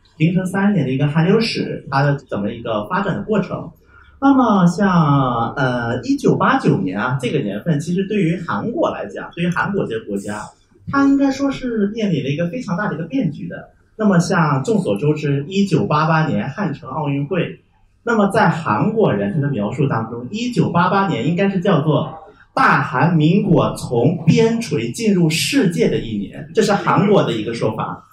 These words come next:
因为这样之前的话，确实也是受到一个冷战一个整体思维的一个影响吧。不仅说是与韩国一些敌对阵营的一些国家，即便是西方阵营内部，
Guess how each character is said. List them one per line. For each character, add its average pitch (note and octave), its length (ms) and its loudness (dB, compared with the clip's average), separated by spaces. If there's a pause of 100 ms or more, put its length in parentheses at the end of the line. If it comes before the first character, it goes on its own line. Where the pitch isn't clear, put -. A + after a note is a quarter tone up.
(160)
因 D#4+ 180 2
为 A3 200 4
这 B3+ 80 -2
样 C4+ 160 0
之 D#4 160 -2
前 - 240 -2
的 - 100 -4
话， G3+ 120 2
确 G#3+ 240 2
实 A3 120 -2
也 G#2 140 0
是 D3 80 0
受 G#3+ 140 -4
到 F#3 80 0
一 C#3 80 0
个 G#3 80 0
冷 E3 300 0
战 D#3+ 320 2
一 - 20 -4
个 C#3 140 2
整 E3+ 260 0
体 E3 120 -2
思 - 180 -8
维 D4 160 0
的 C3+ 60 -2
一 C#3 40 0
个 C#3+ 60 -2 (120)
影 G3+ 120 -2
响 G3 320 -2
吧。 - 360 -10
不 C#4+ 220 4
仅 - 280 -8
说 G3 280 2
是 F#3 280 0
与 G#2+ 320 -6 (600)
韩 A2 220 0
国 F3 120 4
一 A2 40 -2
些 - 140 -2
敌 G#2 420 -6
对 D4 240 2
阵 C3+ 200 0
营 G2 80 -6
的 G2 80 -6
一 G#2 60 -4
些 G2+ 160 -8
国 G2 200 -6
家， G#2 280 -10
即 C#3+ 180 -4
便 A3 260 0
是 D#3 180 -4
西 A#3 240 -8
方 A#3+ 200 0
阵 A3 180 0
营 F3+ 140 0
内 A3+ 220 2
部， A#2+ 260 -6